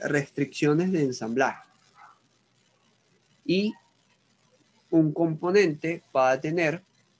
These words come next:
si no tiene restricciones en el espacio, seis grados de libertad, ¿sí? De rotación y movimiento.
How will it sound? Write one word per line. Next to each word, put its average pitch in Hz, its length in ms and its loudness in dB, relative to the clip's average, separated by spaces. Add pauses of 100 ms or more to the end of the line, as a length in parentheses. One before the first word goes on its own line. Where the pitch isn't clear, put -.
(280)
si - 220 -4
no 127 140 -4
tiene 143 600 0
restricciones 139 920 -2 (360)
en 131 180 -4
el 135 100 0
espacio, 160 540 -2 (680)
seis 160 300 2
grados 151 280 2
de 143 100 2
libertad, 147 480 0 (760)
¿sí? 160 200 -2
De 131 140 -2
rotación 170 720 -4
y 196 180 0
movimiento. 127 680 0